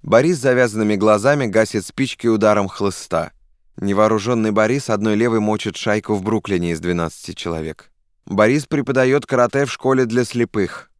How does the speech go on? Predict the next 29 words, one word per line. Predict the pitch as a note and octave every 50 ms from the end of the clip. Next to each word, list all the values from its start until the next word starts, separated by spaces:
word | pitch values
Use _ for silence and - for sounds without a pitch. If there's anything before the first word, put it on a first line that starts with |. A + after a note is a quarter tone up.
| _ _ _
Борис | - F2+ F#2+ F#2+ G2 A2 G#2+ -
обучает | A2+ G2 G2 G2+ - A#2 G#2+ G#2 G#2 -
секретам | - G#2 - - G2 G#2+ - G#2 G2+ F#2+
северо-вьетнамской | - G#2+ G2+ G2+ G2 G2 F2+ F#2+ F#2+ - G2+ G2 G2+ G2 - - G2+
техники | - - G2+ F#2 - G2 F#2 F2 F#2+
каратэ | F2 - F#2+ F#2 F2+ - A2+ A#2
специальное | - - - G2+ - - G#2 G#2 G#2 G#2 G2
подразделение | - G#2 G2 F#2 G2 F2 E2+ F#2+ F2+ F#2 F#2 F#2 F#2 F2
полиции | F#2 F2+ F2 F2+ F2 - - G2 F2+
Нью-Йорка. | F2 F2+ F2 F2 E2+ D#2+ D#2+ - - - - _ _ _ _ _ _ _ _ _ _ _ _
Парень | A#2+ C3 D3 D#3 C#3+ C3
был | B2 C3+ B2
хорош | - - B2 A#2 A#2+ C3 C3 A#2+ - G#2
без | G#2 G#2+ G2+
всяких | - - - - A#2 A2+ - - G2+ -
сомнений. | - A2 G2 F#2+ F#2+ F#2 F2 D#2+ D#2 D2 - - _ _ _ _ _ _ _
Кроме | - G2+ G#2 G2 G2 G2 G#2
этого, | A#2+ - B2 A2 A2+
мне | G#2+ G#2 G2+ G2
всегда | F#2 - - F#2 F#2 G2 G2+ G2+
нравились | G2 F#2+ F#2 F2+ F#2 F2+ F#2 - - A#2
люди, | B2+ A#2+ A#2 A#2
которые | - G2 F#2 G#2 F#2+ F#2+ F2
говорят | F#2 F#2 F2+ F2+ F#2 E2+ F#2
о | F2
себе | - - F2 F#2+ G2+
в | -
третьем | - F#2 F#2 E2+ - E2+ E2+
лице. | E2+ E2 D#2 - - - -